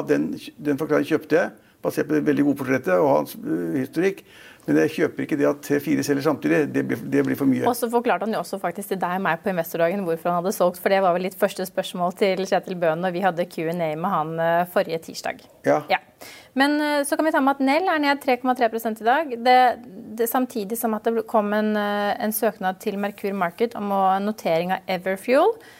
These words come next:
Speaker 2: som er da en, eh, et selskap som faktisk Nell har, eh, nitten komma ni prosent av, eh, aksjebeholdningen sin i.
Speaker 1: Ja, de har nitten prosent av selskapet, ja.
Speaker 2: Ja.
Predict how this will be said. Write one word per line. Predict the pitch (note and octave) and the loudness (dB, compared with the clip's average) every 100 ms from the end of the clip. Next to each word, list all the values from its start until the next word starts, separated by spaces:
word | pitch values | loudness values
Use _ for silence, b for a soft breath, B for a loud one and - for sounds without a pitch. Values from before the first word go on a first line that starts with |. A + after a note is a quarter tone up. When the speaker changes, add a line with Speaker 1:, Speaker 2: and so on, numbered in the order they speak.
| B | B
Speaker 2:
som | - B3 | -8 0
er | B3 A3+ | 0 2
da | G#3 | 0
en, | G#3+ A3+ - - | 0 -4 -8 -6
eh, | G#3 G3+ G3 G3 A3 | -2 -2 -2 -2 -4
et | A3 | -4
selskap | G#3+ - F#3+ - | -6 -4 -8 -4
som | A3+ G#3+ | -4 -2
faktisk | G#3+ A3+ | -2 -2
Nell | G#3 G3+ | -2 -2
har, | A#3 A3 F#3 F#3+ | 2 4 4 4
eh, | G3 G3 | 4 2
nitten | G#3 A3+ - F3+ | 0 -4 -8 -12
komma | F3+ G3+ | -8 -6
ni | G3+ F3+ | -6 -8
prosent | F#3+ G#3 F#3 F3+ F3+ - | -8 -6 -4 -4 -8 -8
av, | - F3+ E3+ F3 | -2 0 0 2
eh, | F#3 F3+ F3+ - | 0 2 0 -2
aksjebeholdningen | - - - F3+ F#3 F3+ E3+ F3 F3 E3+ | -6 -10 -10 -6 -4 -4 -4 -8 -10 -12
sin | E3 - - - | -12 -12 -12 -10
i. | F3+ - - _ _ _ _ _ - | -10 -10 -18 _ _ _ _ _ 0
Speaker 1:
Ja, | C#3 | 0
de | C#3+ C#3 | 2 2
har | B2+ | 0
nitten | C3+ A#2 A#2 | 0 -6 -10
prosent | A#2 A2+ | -10 -8
av | A2 | -4
selskapet, | A2 G#2+ - A2+ | -6 -4 -6 -2
ja. | |
Speaker 2:
Ja. | A2+ | 0